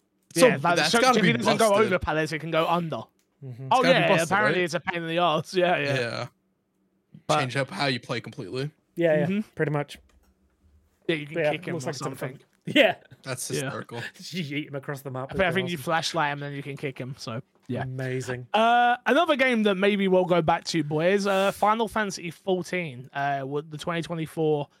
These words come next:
Speaker 1: Fan Fest happening in Japan, Square Enix also announced that the open beta is coming for Xbox on a tentative date of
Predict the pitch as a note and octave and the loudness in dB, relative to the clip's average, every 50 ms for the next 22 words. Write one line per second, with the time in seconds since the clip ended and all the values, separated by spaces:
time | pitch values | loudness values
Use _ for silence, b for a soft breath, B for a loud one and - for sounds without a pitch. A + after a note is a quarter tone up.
0 | _ _ _ _ - - E3 D#3+ D#3+ D3+ - D#3 C#3+ - D3+ D3 - D#3 D3+ C#3 | _ _ _ _ -4 -2 0 0 0 -2 -4 -6 -4 -4 -4 -4 -4 -6 -8 -8
1 | C3+ C3 A#2+ - - F3 F#3 F#3 F3+ F3+ F3+ F3 - - - - E3 E3 D#3+ D#3 | -8 -10 -8 -2 0 2 4 4 4 2 0 -4 -6 -6 -4 -2 -2 -2 -2 -2
2 | D#3 C#3 - - E3 D#3+ - - D#3 D3 D3 D3+ D3+ D3 C#3+ C#3+ C3+ - - D3 | -6 -8 -8 -8 -6 -6 -4 -4 -6 -6 -6 -6 -6 -6 -6 -8 -12 -12 -10 -8
3 | C#3 B2+ C3 C#3 C#3 D#3+ E3 E3+ D3+ E3+ D#3+ C#3+ C#3 D#3 F3 F#3 F3+ D#3 D3 C#3+ | -8 -8 -8 -8 -2 0 0 0 0 -2 -4 -4 0 2 2 2 2 2 -2 -6
4 | - _ - G#3 A#3 A#3+ A3 - - - F3+ E3+ E3 D#3 D3+ D3+ b b b b | -8 _ -4 0 0 0 0 -2 -4 -4 -4 -4 -2 -4 -4 -6 b b b b
5 | b _ _ - D3+ - - D3+ D3 - - - D3+ C#3+ D3 D3+ - - - - | b _ _ -6 -4 -2 -4 -4 -4 -6 -8 -4 -4 -4 -4 -4 -8 -12 -6 -4
6 | D#3 D3 C#3 C3+ B2+ A#2 - _ _ _ - - D3 C3+ - - - F3+ F3+ E3+ | -2 -2 -2 -4 -8 -12 -18 _ _ _ -10 -8 -8 -8 -8 -6 -4 -4 -4 -2
7 | D3+ D3 - C#3+ C3 C3 B2+ C3+ C3+ C3 - - - C#3 - | -4 -6 -8 -8 -8 -6 -6 -6 -6 -6 -8 -10 -12 -14 -14